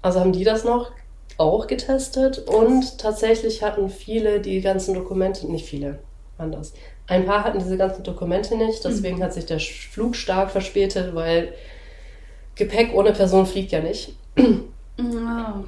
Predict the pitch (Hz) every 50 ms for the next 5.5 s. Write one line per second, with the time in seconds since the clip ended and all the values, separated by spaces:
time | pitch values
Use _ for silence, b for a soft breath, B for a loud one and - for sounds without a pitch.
0 | - - 190 185 185 - - 190 185 190 196 190 190 - - - - 175 180 180
1 | 190 190 190 180 175 180 190 185 185 - 196 185 190 180 180 - - 196 - 208
2 | 208 - 175 - - - 165 - - 277 254 254 262 269 262 262 262 - 285 285
3 | 277 277 269 277 285 - 285 - - 277 277 277 277 254 262 254 240 226 226 233
4 | 240 240 240 - 269 254 262 - - 254 254 - - - 262 262 - - 277 -
5 | - 269 247 214 196 190 - - - -